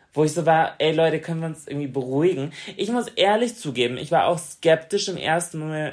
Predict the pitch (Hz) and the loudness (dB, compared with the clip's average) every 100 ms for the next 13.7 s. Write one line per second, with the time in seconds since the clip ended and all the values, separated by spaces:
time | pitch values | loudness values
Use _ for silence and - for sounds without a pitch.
0 | - 139 147 151 151 156 - - _ _ | -8 -8 -4 -4 -4 -8 -14 -20 _ _
1 | _ _ 160 151 143 151 135 139 139 135 | _ _ 4 4 4 0 2 2 2 -2
2 | - _ 247 262 123 - - - 190 190 | -14 _ 6 6 6 2 -10 4 8 8
3 | 185 180 147 151 - _ 151 156 151 170 | 6 0 0 -2 -10 _ -2 0 0 -2
4 | 156 202 - 151 143 143 131 123 - 123 | 0 2 2 4 4 4 -2 -2 -4 0
5 | 123 151 208 - _ _ _ _ _ _ | 2 2 0 -4 _ _ _ _ _ _
6 | _ - 170 202 175 185 220 233 _ _ | _ 6 6 6 4 4 0 -8 _ _
7 | _ _ _ _ _ _ _ _ 185 165 | _ _ _ _ _ _ _ _ -2 2
8 | 185 180 - 160 - - 180 185 185 - | 4 2 2 2 0 -4 -2 0 -4 -8
9 | _ - 170 196 165 202 202 - 180 233 | _ -4 4 4 4 -2 -2 -2 -2 0
10 | 226 180 196 240 - 196 180 170 170 196 | -2 2 2 2 0 2 2 0 -2 -2
11 | 208 165 147 151 151 175 - - - 165 | -2 0 2 6 6 4 0 -16 -12 -8
12 | 180 180 185 - 175 160 - 262 233 113 | -6 -4 -6 2 2 2 -2 -2 0 0
13 | 104 - 98 131 120 82 76 | -2 -6 -10 -8 -6 -6 -10